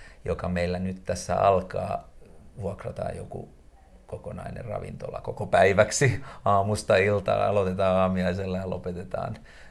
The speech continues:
yö viimeisiin kokteileihin sit joskus myöhemmin. Mut se voi, joku tällainen asia, meillä on ollut tässä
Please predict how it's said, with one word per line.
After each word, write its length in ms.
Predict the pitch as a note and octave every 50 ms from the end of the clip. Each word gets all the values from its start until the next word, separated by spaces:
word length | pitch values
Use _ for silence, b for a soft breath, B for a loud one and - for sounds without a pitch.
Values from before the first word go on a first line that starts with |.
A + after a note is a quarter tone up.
| B B - - - - - - G#2+
yö 240 | F2+ E2+ E2+ E2+ - - - - - - -
viimeisiin 580 | G2 F2+ F2 F2+ F2+ F2+ F2+ F#2+ G2+ F#2 F#2 F2+
kokteileihin 720 | G2 G2+ - - - G2 F#2 F#2 F2 F2 E2+ F2+ F2 F2+
sit 200 | F#2 G#2 - -
joskus 340 | - - - - - G2+ -
myöhemmin. 440 | G2+ G2 G2 F#2+ F#2 F2+ F2+ F2+ F2+
Mut 200 | F2+ F#2+ - -
se 140 | - G#2+
voi, 180 | A2 A2+ A#2 - -
joku 240 | - A#2 - - D3
tällainen 440 | D3+ D3+ C#3+ C3 A2+ G#2+ G#2 G#2
asia, 260 | G#2+ A2+ - - G#2 G2+
meillä 240 | G#2+ G#2+ G#2 G#2
on 60 | A2 B2
ollut 320 | B2+ B2 A2 G#2 - -
tässä 340 | - G2 - - - F#2+